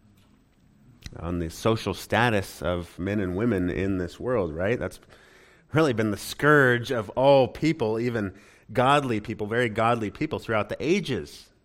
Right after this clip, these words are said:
hasn't it? We, we don't look on the heart. We can't see the heart. You know, one of the examples I could think of was with some of the early Protestants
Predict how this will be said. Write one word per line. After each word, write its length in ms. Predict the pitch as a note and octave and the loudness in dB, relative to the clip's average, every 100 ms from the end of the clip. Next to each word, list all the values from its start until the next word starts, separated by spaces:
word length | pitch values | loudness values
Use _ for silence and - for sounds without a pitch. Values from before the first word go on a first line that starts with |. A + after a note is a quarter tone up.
| _ | _
hasn't 280 | A2 B2 G2+ | -8 -4 -4
it? 120 | C2 - _ _ _ _ _ _ _ _ _ _ | -6 -14 _ _ _ _ _ _ _ _ _ _
We, 160 | - A#2 | -4 -2
we 140 | A2+ | 0
don't 240 | B2 B2+ A2+ | 2 2 2
look 240 | D3+ D#3 | -2 -2
on 160 | - A#2+ | -4 -4
the 80 | G#2+ | -2
heart. 300 | - D3 G#2 | 0 2 2
We 120 | G#2 | -2
can't 260 | - B2 - | -4 -6 -6
see 220 | - B2+ | -8 -6
the 100 | G#2 | -6
heart. 560 | - D#3 C3 F#2 D2 - _ _ _ _ _ - - _ _ _ _ _ _ _ _ _ _ _ - _ _ _ _ _ - - - _ _ - - | -4 2 2 0 -6 -16 _ _ _ _ _ -20 -20 _ _ _ _ _ _ _ _ _ _ _ -20 _ _ _ _ _ -20 -20 -20 _ _ -14 -6
You 80 | A2+ | 0
know, 140 | G#2+ | 0
one 320 | G#2+ F2 C3+ | 0 -2 0
of 120 | F#3+ | 2
the 340 | A#2+ F#2 D2 - - _ _ - | 4 4 2 -4 -16 _ _ -10
examples 560 | F#2 F2 G#2 B2+ B2 G2 | -8 -2 0 0 0 -4
I 80 | |
could 140 | F#2+ F2+ | -4 -2
think 200 | A2+ A#2 | -2 0
of 160 | F2+ | -2
was 380 | F2 F2 - - | -4 -6 -10 -14
with 200 | F2 G2 | -10 -10
some 220 | - B2 A2+ | -6 -4 -2
of 60 | |
the 100 | F#2 | -2
early 280 | G#2 A2+ A2 | -2 0 -2
Protestants 920 | - - B2+ B2 - F#2 C#2+ - - | -2 0 2 0 -4 -8 -8 -16 -18